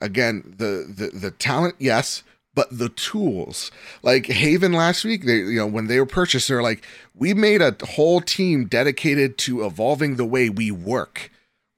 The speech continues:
Why would that be important for PlayStation?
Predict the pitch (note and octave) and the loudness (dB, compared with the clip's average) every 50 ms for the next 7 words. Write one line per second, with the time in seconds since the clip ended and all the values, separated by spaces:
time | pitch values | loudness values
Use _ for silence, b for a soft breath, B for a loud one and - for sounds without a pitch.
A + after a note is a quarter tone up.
0 | F2+ G2 G#2 A2 A#2 C#3 D#3 C3 B2 D3 D#3 D#3 D#3+ D3 C3+ D3 C#3 C3+ - C#3+ | -20 -20 -20 -8 0 2 4 6 6 6 6 4 2 2 4 4 4 4 2 0
1 | D3 C#3+ C3+ B2 - D3+ D3 D3 D3+ D3+ - D3 B2 - - B2 C3+ D3+ - D#3+ | 0 0 0 0 -2 -2 -2 -2 -2 -4 -4 -4 -4 -2 -2 0 0 0 0 0
2 | D#3+ F#3 - F#3+ F#3 F#3+ | 2 2 2 2 2 0